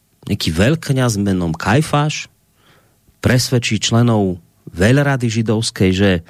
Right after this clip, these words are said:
že počujte, že asi bude lepšie, keď my sa tohto jedného zbavíme. No, radšej tohto jedného zabíme, než by mal teda potom trpieť celý národ.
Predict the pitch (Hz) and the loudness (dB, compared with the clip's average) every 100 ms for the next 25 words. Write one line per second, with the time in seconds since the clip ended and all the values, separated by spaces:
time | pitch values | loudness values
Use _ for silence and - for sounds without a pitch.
0 | - - - - 98 92 156 - 170 - | -16 -18 -18 -10 -8 -2 -2 2 0 0
1 | 127 123 - - - 156 190 165 143 90 | 0 0 -2 -4 -2 0 0 0 0 0
2 | 147 - 135 135 131 135 113 - 123 - | -2 -2 -2 0 -2 0 -2 -2 -2 0
3 | 104 117 117 110 95 78 69 85 113 139 | 2 2 0 0 -4 -2 0 2 4 4
4 | 147 151 - _ _ _ - - - - | 2 0 -6 _ _ _ -20 -20 -20 -20
5 | _ _ - 98 95 80 160 190 120 156 | _ _ -2 2 2 2 0 2 0 0
6 | - 123 127 139 92 92 98 139 143 131 | 0 -2 0 -2 -2 -2 0 2 2 2
7 | 120 113 120 113 110 104 104 98 - 107 | 2 2 2 2 2 0 2 0 0 0
8 | 107 98 - - 98 - - 117 104 92 | 0 0 -2 0 -2 -2 0 2 2 2
9 | 101 87 76 | 0 0 -4